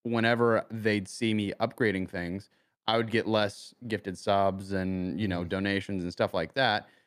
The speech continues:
Speaker 1: And then there were also days on stream where I'd make ten thousand dollars, which is, by the way,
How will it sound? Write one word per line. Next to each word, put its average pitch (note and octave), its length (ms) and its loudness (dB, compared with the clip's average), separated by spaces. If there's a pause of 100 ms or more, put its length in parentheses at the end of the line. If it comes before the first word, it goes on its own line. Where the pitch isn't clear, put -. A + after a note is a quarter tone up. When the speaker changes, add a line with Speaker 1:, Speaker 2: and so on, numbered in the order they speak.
(180)
Speaker 1:
And B2+ 120 2
then C3 80 4
there B2+ 120 4
were B2+ 100 6
also B2 300 4
days G#2+ 400 0
on A2 140 0
stream E3 280 2
where G#2 100 4
I'd G#2 100 4
make G#2+ 180 0
ten A#2+ 180 0
thousand A2+ 280 2
dollars, A2+ 260 4
which G#2 160 -4
is, G2+ 140 -10 (180)
by G2 160 2
the F#2+ 80 0
way, E2 220 -2